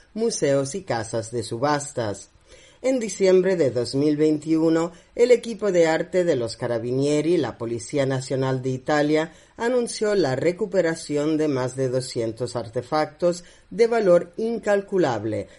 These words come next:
de entre los siglos siete y tres antes de Cristo, y atribuyó la recuperación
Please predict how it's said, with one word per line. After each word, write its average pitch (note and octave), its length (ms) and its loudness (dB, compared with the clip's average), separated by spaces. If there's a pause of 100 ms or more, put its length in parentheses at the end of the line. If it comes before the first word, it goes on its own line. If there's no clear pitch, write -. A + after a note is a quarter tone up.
(140)
de F#3+ 160 4
entre F#3+ 240 2
los D3+ 180 0
siglos C#3+ 640 -2
siete F3+ 800 -2
y A3+ 100 -10
tres C3 380 -2
antes A2+ 400 -4
de B2 160 -4
Cristo, D#3 580 -4 (480)
y G#3 140 -2
atribuyó D3 800 2
la D3+ 160 2
recuperación A#2 1080 -2